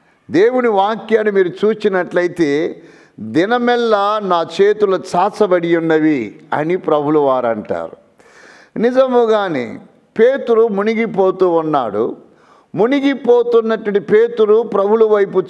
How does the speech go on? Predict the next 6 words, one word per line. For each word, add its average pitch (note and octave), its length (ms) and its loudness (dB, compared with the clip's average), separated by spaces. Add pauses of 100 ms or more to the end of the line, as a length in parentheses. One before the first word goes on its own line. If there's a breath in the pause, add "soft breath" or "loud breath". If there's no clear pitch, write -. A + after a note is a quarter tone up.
చూచి D#3+ 520 -2 (380)
ఇలాగంటాడు, F3 800 0
"ప్రభువా, G3 680 0
నన్ను F3+ 280 0
ఆదుకో." D3+ 760 0 (540)
నిజముగానే C3+ 800 -2